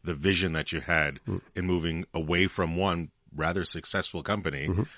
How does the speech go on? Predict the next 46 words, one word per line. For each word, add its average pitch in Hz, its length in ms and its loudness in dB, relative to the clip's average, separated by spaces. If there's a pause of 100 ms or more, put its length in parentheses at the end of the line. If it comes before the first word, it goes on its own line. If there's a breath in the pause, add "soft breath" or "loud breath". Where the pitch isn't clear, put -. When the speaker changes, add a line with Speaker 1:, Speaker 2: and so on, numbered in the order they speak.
(140)
Speaker 1:
uh, 76 100 -2
certainly 78 340 0
recognizable 76 600 -2
very 78 200 2
well 71 180 -2
in 69 60 -8
Montreal, 69 540 -6 (380 loud breath)
into 92 580 0 (180)
this 82 440 0 (240)
leap 104 260 2
of 90 120 0
faith 87 280 4
on 76 100 -2
your 67 160 -6
own? 58 160 -12 (760 loud breath)
Speaker 2:
Yeah, 190 260 4
uh, - 120 0
it's - 140 -6
a - 40 -16
very 139 140 2
good 104 100 -2
question. 127 340 4
I 95 80 4
mean, 101 320 4
um, 95 420 2 (240)
there's, 139 340 6
I 123 80 4
think 170 240 8 (280)
I 117 100 2
can 110 120 6
answer 113 280 6
that 101 180 4
question 101 400 2
twofold. - 580 0
Uh, 104 160 0
first - 320 6
of 101 100 4
all, 92 260 6
I 104 100 2
think - 180 4
I've 101 120 8
always 98 280 6
been 95 320 4
entrepreneurial 95 720 2
in 85 100 0
spirit. 131 360 8